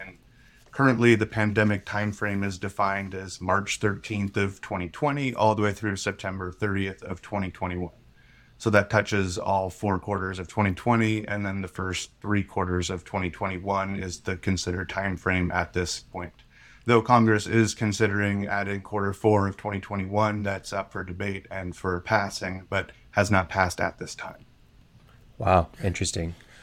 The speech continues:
Speaker 2: Well, I know that we're gonna be talking a lot about finances, and obviously none of this is financial advice for any listener out there, but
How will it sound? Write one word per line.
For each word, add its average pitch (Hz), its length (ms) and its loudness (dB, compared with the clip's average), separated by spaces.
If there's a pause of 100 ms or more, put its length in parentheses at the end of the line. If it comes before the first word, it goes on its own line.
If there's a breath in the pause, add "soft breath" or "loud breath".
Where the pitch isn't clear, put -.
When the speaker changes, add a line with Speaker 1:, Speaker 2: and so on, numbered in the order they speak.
(140 loud breath)
Speaker 2:
Well, 110 200 6
I 113 140 0
know 120 160 2
that 104 260 0
we're 107 140 0
gonna 98 120 6
be 87 100 6
talking 87 360 2
a 82 60 2
lot 85 160 6
about 85 200 0
finances, 85 640 0
and 82 140 -4
obviously 87 360 -2
none 98 220 2
of 98 60 2
this 87 180 0
is 80 120 -4
financial 85 440 -2
advice 85 380 2
for - 160 -2
any 82 180 0
listener 82 380 4
out 76 180 -4
there, 78 200 0
but 82 440 4